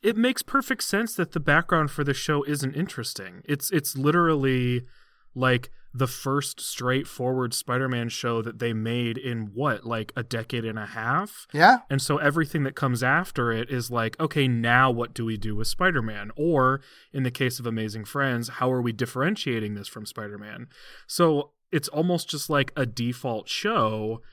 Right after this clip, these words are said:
Speaker 1: and I, I suspect it will feel very much like a default show frequently.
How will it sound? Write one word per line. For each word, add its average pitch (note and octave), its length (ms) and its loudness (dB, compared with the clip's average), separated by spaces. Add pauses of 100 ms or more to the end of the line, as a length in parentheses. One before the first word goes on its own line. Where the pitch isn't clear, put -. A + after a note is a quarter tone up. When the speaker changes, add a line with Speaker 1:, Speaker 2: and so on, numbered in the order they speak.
(160)
Speaker 1:
and C#3 140 2
I, B2+ 200 4
I B2+ 120 0
suspect C3 500 -4
it D#3 80 -6
will A#2+ 100 -6
feel C3 540 0
very A#2+ 320 2
much A2 240 -4
like A#2 180 -4
a A2+ 120 -2
default A2+ 460 -6
show A2+ 400 -2
frequently. G#2+ 960 -4